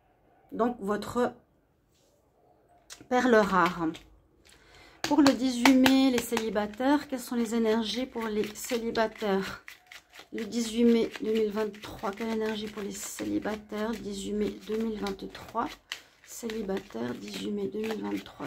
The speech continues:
quelle énergie ? Quelle énergie pour les célibataires ? Dix-huit mai deux mille vingt-trois. On va voir la coupe. Qu'est-ce qui se passe pour vous ? Moi, je pense qu'il y a une rencontre ces prochains jours de votre perle rare.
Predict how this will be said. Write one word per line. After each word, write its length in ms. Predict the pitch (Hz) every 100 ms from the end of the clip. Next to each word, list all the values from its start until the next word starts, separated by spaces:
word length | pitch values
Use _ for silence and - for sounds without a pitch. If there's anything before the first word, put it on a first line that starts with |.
| -
quelle 140 | 208
énergie ? 720 | 208 208 202 190 185 185 185 - - - _ - - -
Quelle 140 | 233
énergie 560 | 226 220 214 202 190 - -
pour 120 | 220
les 80 | 202
célibataires ? 1080 | - - 208 196 196 196 - 226 240 247 - - - _
Dix-huit 360 | 214 208 202 214
mai 260 | 208 240 - - - - - _
deux 100 | 214
mille 140 | 240 269
vingt-trois. 460 | 240 214 - - 175
On 40 | -
va 100 | 202
voir 220 | 214 240
la 120 | 220
coupe. 460 | 202 - 302 311 190
Qu'est-ce 200 | 254 -
qui 120 | -
se 140 | 240
passe 200 | - 302
pour 200 | - 247
vous ? 280 | 220 196 180 180 _ _ _ _ _ _ _ -
Moi, 100 | 269
je 80 | 277
pense 160 | 370
qu'il 140 | 381 311
y 20 |
a 40 |
une 60 | 277
rencontre 360 | 277 277 262
ces 140 | 254 -
prochains 340 | - 214 226
jours 200 | 220 294
de 100 | 220
votre 220 | 214 247
perle 240 | - 320 277
rare. 420 | 254 202 156 -